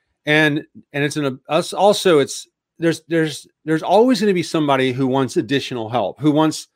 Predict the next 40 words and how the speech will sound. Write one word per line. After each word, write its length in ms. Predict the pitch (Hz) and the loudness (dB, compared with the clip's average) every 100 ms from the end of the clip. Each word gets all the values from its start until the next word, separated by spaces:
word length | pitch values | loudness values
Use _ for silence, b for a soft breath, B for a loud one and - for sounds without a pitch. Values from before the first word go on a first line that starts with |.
| _ _ _ _ _ _ | _ _ _ _ _ _
you 100 | 151 | -2
know, 140 | 147 | 0
a 60 | 131 | 2
next 400 | 151 170 - - | 2 0 -2 -8
level 520 | 135 139 147 127 131 | 0 2 2 2 0
of 100 | 120 | -2
help 360 | - 139 131 - | -4 -4 -4 -8
from 140 | 107 | -12
you. 300 | 95 92 107 _ _ _ _ _ _ _ _ _ _ _ | -10 -14 -18 _ _ _ _ _ _ _ _ _ _ _
So 160 | - 147 | -8 -6
just 240 | 139 - | -6 -4
give 140 | 139 135 | -2 0
away 220 | 131 131 | 0 0
your 100 | 123 | 0
best 220 | 120 110 | -4 -4
stuff. 360 | - 135 - _ _ | -6 -8 -10 _ _
It's 140 | 117 135 | -8 -6
okay. 360 | - 143 - _ _ b b b - | -6 -8 -10 _ _ b b b -4
Now, 200 | 156 165 | 0 0
if 200 | 160 160 | -2 0
you're 180 | 190 202 | 2 4
in 60 | 170 | 2
a 40 | |
B 180 | 139 196 | -2 -4
two 80 | 165 | -4
B 160 | 165 | -4
company 420 | - 147 127 123 120 | -2 -4 -4 -6 -4
that 120 | 113 | -4
has 240 | 120 107 | -4 -4
selling 280 | 139 123 107 | -4 -6 -6
software, 540 | - 147 156 - 90 | 0 0 0 -4 -12
you 80 | 107 | -10
go, 100 | 110 | -10
"Well, 100 | 113 | -4
how 100 | 143 | 0
do 60 | 135 | 0
I 80 | 113 | 2
do 140 | 143 | -2
that?" 220 | 95 - | -4 -4
Well, 280 | 143 170 151 | 2 2 2